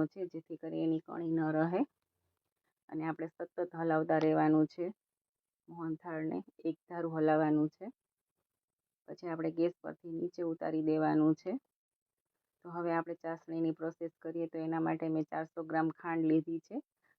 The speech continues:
અને આપણે ખાંડ ડૂબે એટલું પાણી એડ કરવાનું છે. ધ્યાન રાખવાનું વધારે પાણી ન પડી જાય. તો આપણે ખાંડને ઓગાળી દેવાની છે ગેસની ફ્લેમ સ્લો રાખીને. ખાંડ ઓગળે એટલે આપણે એમાં ઓરેન્જ ફૂડ કલર એડ કરવાનો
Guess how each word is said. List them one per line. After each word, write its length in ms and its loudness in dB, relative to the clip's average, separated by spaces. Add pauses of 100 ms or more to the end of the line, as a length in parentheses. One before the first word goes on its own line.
(120)
અને 180 -6
આપણે 280 -4
ખાંડ 340 -2
ડૂબે 300 4
એટલું 280 4
પાણી 380 0
એડ 160 4
કરવાનું 560 2
છે. 180 -4 (1700)
ધ્યાન 200 0
રાખવાનું 440 2
વધારે 320 4
પાણી 320 -4
ન 160 -2
પડી 300 -2
જાય. 220 2 (1120)
તો 120 -20
આપણે 220 -2
ખાંડને 420 -4
ઓગાળી 380 6
દેવાની 460 8
છે 140 -12
ગેસની 420 -2
ફ્લેમ 260 -6
સ્લો 340 -2
રાખીને. 520 0 (1300)
ખાંડ 220 0
ઓગળે 300 6
એટલે 220 0
આપણે 240 -2
એમાં 240 0
ઓરેન્જ 340 6
ફૂડ 300 -2
કલર 300 0
એડ 240 6
કરવાનો 480 2